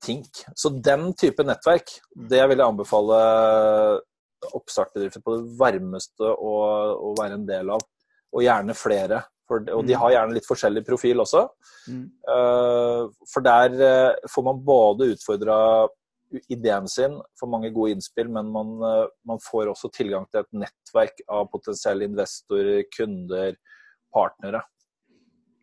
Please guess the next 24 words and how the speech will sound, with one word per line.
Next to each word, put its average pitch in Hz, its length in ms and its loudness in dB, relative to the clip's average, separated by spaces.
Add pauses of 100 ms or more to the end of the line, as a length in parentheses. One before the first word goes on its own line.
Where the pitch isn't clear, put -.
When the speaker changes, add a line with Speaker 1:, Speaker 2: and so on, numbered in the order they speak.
Speaker 2:
Ok, 113 220 -12 (380)
så 170 160 2
egentlig 147 380 4
det 131 100 2
du 135 80 -2
sier 143 240 0
er 139 140 2
at, - 160 -10
eh, 143 680 0
innovasjonskonkurranse, 127 1120 -4
beauty 123 380 -6
contest 120 460 -6
og 107 60 -14
så 123 100 -4
videre, 123 340 -2
ja, 147 340 2
men 147 180 -8
knyttet 127 360 -8
til 117 100 -4
et 113 140 -8
program? 98 320 -10 (760)
Speaker 1:
Gjerne 107 580 2
det, 101 160 -2 (180)
ja. 104 140 -2